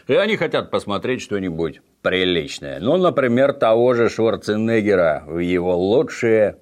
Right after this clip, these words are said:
годы. Наверное, нетрудно заметить здесь две модели. И ты незамедлительно спросишь, какой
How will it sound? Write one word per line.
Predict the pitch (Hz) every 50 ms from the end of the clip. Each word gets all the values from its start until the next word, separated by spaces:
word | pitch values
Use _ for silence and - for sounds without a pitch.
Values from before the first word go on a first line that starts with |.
| -
годы. | 82 80 82 92 92 87 85 80 73 71 65 55 - _ _ _ _ _ - - - - - - - - - - - _ _ _ _ _ _
Наверное, | - 127 165 190 202 202 190 190 185 180 180 175 -
нетрудно | 165 143 151 156 - - 180 180 170 143 139 131
заметить | 120 123 131 131 143 160 175 170 - 127 101 95
здесь | 104 117 143 156 160 147 - - - - _ _ _ _ _
две | 87 85 92 117 151 156 120 82 - - - _ _ -
модели. | 85 85 90 95 104 98 95 95 87 78 76 73 71 60 - - - -
И | 92 104 101
ты | 87 - 127 123 123 123 120 113 101 - - _ -
незамедлительно | 87 95 98 87 92 90 92 85 90 92 87 - 87 90 92 87
спросишь, | - - 117 107 95 80 - 80 - - - - _ _
какой | - 190 240 220 - - 180 120 82 71 -